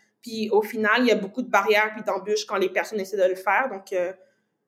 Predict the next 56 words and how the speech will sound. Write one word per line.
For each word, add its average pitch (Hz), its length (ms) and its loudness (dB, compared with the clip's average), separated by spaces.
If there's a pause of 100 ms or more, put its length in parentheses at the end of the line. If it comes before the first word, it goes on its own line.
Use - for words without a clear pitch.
(100)
euh, 175 480 2
ouais, 220 140 4
c'est 226 120 -4
une 220 140 0
crise 262 180 -4
de 254 80 6
confiance 240 400 0
envers 196 160 0
les 208 80 2
institutions 214 640 -4
aussi, 202 260 -10
je 202 140 -16
dirais. - 260 -10 (240)
Quand 294 160 6
j'entends 262 340 2
des 226 160 2
gens 240 420 0
qui 214 180 -10
critiquent 254 460 -8
les 214 120 -2
mouvements 208 440 -2
comme 190 240 0
metoo, 220 460 -6
qui 190 340 -14
critiquent 240 320 -6
les 214 120 2
gens 214 180 4
qui 214 140 -6
dénoncent, 208 580 -4
euh, 175 280 2 (440)
en 208 120 2
ligne, 247 420 4 (960)
euh, 190 460 6
ou 240 60 0
qu'il 254 180 4
y 247 60 6
en 247 40 6
a 277 60 4
qui 247 140 0
disent 247 200 -2
que 247 100 -2
c'est 240 140 2
un 220 120 4
effet 208 300 4
de 208 100 0
mode, 226 400 0
que 220 60 -10
c'est 214 180 2
juste, 226 340 -2
euh, 202 140 4
pour 214 200 -10
suivre 240 360 -4
une 185 360 -4
tendance, 208 520 0
et 202 40 -10
cetera, 208 480 0